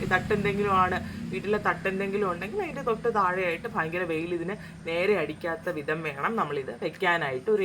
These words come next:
ഏഴ് ദിവസം കഴിഞ്ഞ് കഴിഞ്ഞ് കഴിഞ്ഞാൽ നിങ്ങൾക്കിത് വെളിയിൽ വെക്കാം. ഡെയിലി ഒരു നേരം നനച്ചു കൊടുക്കാം, അതിനൊന്നും ഒരു കുഴപ്പമില്ല.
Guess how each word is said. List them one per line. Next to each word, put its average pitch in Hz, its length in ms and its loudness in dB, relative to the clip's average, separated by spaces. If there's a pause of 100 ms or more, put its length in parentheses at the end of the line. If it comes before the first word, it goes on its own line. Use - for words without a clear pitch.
(100)
ഏഴ് 214 280 4
ദിവസം 156 260 -2 (100)
കഴിഞ്ഞ് 160 340 -2
കഴിഞ്ഞ് 147 300 -4
കഴിഞ്ഞാൽ 139 300 -4 (120)
നിങ്ങൾക്കിത് 165 380 -4
വെളിയിൽ 143 280 -2 (100)
വെക്കാം. 208 280 -4 (400)
ഡെയിലി 175 360 0 (340)
ഒരു 170 200 0
നേരം 170 260 2 (140)
നനച്ചു 143 340 -6
കൊടുക്കാം, 143 340 -2 (120)
അതിനൊന്നും 156 400 -2
ഒരു 151 160 -4
കുഴപ്പമില്ല. 131 520 -2